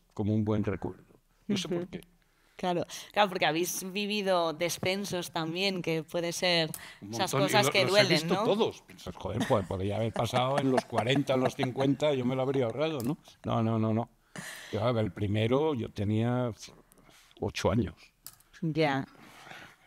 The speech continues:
Speaker 1: Para un crío.
Speaker 2: Eso quiere decir que también les has visto ascender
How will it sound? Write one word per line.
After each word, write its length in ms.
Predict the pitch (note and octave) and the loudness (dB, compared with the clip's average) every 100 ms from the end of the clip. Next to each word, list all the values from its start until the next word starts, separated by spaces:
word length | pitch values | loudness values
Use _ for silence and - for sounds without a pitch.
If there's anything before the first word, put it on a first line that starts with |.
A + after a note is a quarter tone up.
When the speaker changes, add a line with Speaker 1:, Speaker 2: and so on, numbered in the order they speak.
| - - | -20 -10
Speaker 1:
Para 180 | G2+ F#2+ | -4 0
un 100 | G2+ | 0
crío. 560 | - F#2 F#2+ G2 G2+ A2+ _ - - - - _ - - - | -2 0 2 2 0 -4 _ -20 -20 -20 -20 _ -20 -18 -4
Speaker 2:
Eso 140 | G3+ | -4
quiere 200 | A#3+ A3+ A#3 | 0 2 2
decir 240 | A3+ A3 | 2 0
que 100 | A#3+ | 2
también 240 | A#3+ F3+ E3+ | 2 2 0
les 140 | F#3 | -2
has 280 | G3 E3+ E3+ | -4 -4 -6
visto 500 | F3+ F3+ - E3 D#3 - | -4 -4 -2 0 2 2
ascender 680 | F3+ - F3 D3+ F#3 A#3+ | 0 0 -4 0 2 2